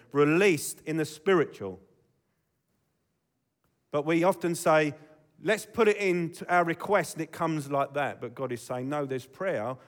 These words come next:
where unless you speak it out, that mountain will not be removed." So, see, that's countercultural.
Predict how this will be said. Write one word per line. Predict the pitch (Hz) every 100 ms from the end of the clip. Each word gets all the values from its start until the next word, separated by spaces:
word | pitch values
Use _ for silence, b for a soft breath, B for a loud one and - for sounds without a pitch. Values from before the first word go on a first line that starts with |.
| b
where | 143 139
unless | 127 131 185 190 -
you | 175 190
speak | 160 - - 190 180
it | 165
out, | 135 110 _ _ _
that | - 110
mountain | 123 123 120 123
will | 113
not | 113 104
be | 107
removed." | 104 101 95 90 _ _ b b b b b b b
So, | - 113 98 - b b
see, | - 165
that's | 202 247 -
countercultural. | - - 226 208 190 - 190 - - 107